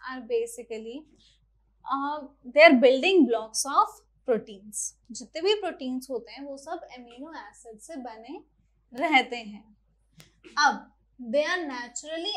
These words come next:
occurring, all naturally occurring amino acids are alpha amino acids। Fine। अमीनो एसिड्स के बारे में बात करने से पहले हमें ये पता होना चाहिए कि इसका मतलब क्या है।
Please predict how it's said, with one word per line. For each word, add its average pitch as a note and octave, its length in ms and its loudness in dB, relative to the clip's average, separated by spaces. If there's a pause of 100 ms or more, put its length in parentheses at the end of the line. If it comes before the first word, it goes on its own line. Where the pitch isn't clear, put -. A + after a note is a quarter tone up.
(120)
occurring, C4 420 -10 (500)
all D#4 300 -4 (140)
naturally C#4+ 580 -8 (140)
occurring C#4 380 -8
amino B3+ 420 -16
acids A3+ 500 -18
are F#4+ 80 -8 (240)
alpha C4+ 380 -4
amino A3 480 -10
acids। - 500 -14 (400)
Fine। E4 260 0 (680)
अमीनो F#4 380 2 (180)
एसिड्स G#4+ 300 -2
के A4+ 120 0
बारे F4 260 -2
में G4+ 140 -8
बात D#4 340 0
करने D#4 300 -2
से E4+ 140 -8
पहले A#3+ 420 -18
हमें D4 240 -10
ये E4+ 140 -4
पता E4+ 300 2
होना C#4+ 380 -8
चाहिए A3 280 -12 (100)
कि F4 80 -6
इसका G4 240 -4
मतलब D4+ 420 -2 (120)
क्या B3 120 -2
है। - 240 -20